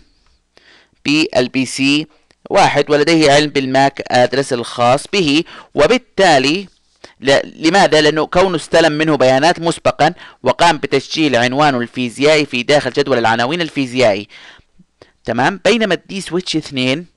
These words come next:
آه، ليس لديه علم بالماك ادرس الخاص بالبي سي واحد، وذلك لأن البي سي واحد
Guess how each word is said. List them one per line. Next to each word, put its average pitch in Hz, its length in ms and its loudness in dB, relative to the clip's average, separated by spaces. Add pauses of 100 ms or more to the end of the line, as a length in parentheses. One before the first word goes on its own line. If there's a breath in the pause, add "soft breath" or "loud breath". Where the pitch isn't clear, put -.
(1000 loud breath)
آه، 127 120 0
ليس 196 240 0
لديه 165 440 2
علم 143 320 2
بالماك 123 760 -4
ادرس 123 320 0
الخاص 120 560 -2
بالبي 110 320 -12
سي 156 200 -4
واحد، 113 360 0 (360 loud breath)
وذلك 143 480 2
لأن 123 260 -2
البي 127 260 -4
سي 131 160 -6
واحد 123 300 0